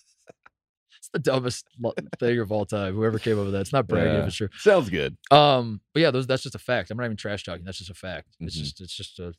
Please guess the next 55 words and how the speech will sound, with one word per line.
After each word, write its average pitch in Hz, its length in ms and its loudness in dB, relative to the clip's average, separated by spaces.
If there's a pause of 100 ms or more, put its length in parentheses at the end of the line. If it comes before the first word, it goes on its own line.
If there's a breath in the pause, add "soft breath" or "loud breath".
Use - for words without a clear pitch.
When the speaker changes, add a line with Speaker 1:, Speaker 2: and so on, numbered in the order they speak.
Speaker 1:
fact. - 320 -10
I've 82 60 -14
been 90 100 -10
to 92 60 -10
more 92 120 -10
Final 92 260 -10
Fours 95 260 -12
than 87 100 -14
Xavier 90 360 -10
and, 85 180 -12 (220)
and 90 100 -4
Speaker 2:
Right. 104 80 -2
Speaker 1:
Sean 92 220 -8
Miller 90 280 -8 (160)
Speaker 2:
Right. 98 80 -2
Speaker 1:
combined. 104 260 -2 (760 soft breath)
Um, 110 440 4 (160)
number 175 200 6
thirteen, 175 420 2
Virginia. 139 400 0
You 120 140 2
haven't 143 200 2
played 139 200 4
well 127 160 4
since 113 180 -6
Thanksgiving. 98 640 -6 (240)
Uh, 104 240 2
the 98 100 -6
pack 147 260 4
line 143 160 2
doesn't 123 240 0
work 120 220 -2
anymore, 113 260 0
and 107 80 0
you 110 80 0
know 98 220 0
it. 98 80 0
And 92 100 -10
you're, 104 140 0
you're 104 160 -2
having 117 220 2
an 113 40 2
identity, 104 440 0 (340)
identity 107 520 2
crisis 98 580 -2
as 98 160 -4
a 95 40 -4
program 90 500 0
'cause 92 160 -4
you're 95 100 0
like, 92 240 0
this - 180 -2
is, 92 240 -4
like, 113 140 0
people 123 400 4